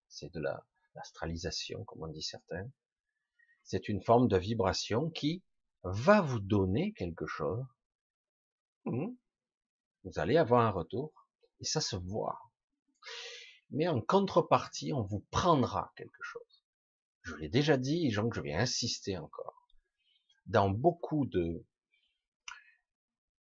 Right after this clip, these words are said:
de méditation, de prière, de sorcellerie,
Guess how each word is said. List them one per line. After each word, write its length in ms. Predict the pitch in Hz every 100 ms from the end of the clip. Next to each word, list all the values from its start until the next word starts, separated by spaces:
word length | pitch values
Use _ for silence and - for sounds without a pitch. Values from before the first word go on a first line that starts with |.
| -
de 140 | 90
méditation, 800 | 82 87 95 139 147 - 82 87 - _
de 100 | 82
prière, 600 | 80 - - 101 82 82 - _ _ _ _ _ _ -
de 60 |
sorcellerie, 800 | - - - - 156 78 117 196